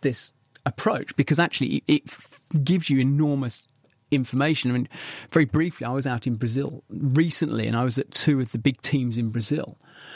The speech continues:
and they were showing me how they're using this, this v-, performance analysis data to now be able to work out and say to the manager, "Right,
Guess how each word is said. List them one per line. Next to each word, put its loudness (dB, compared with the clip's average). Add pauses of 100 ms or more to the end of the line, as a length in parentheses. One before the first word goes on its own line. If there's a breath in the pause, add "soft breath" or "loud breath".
(260 loud breath)
and 2
they 4
were 0
showing 2
me -2
how 0
they're 0
using 0
this, -2 (180)
this 0
v-, -4 (180)
performance 0
analysis -2
data -4 (440 loud breath)
to 2
now 4
be 2
able 0
to -4
work 0
out 0
and 0
say 2
to -8
the 2
manager, -2
"Right, -4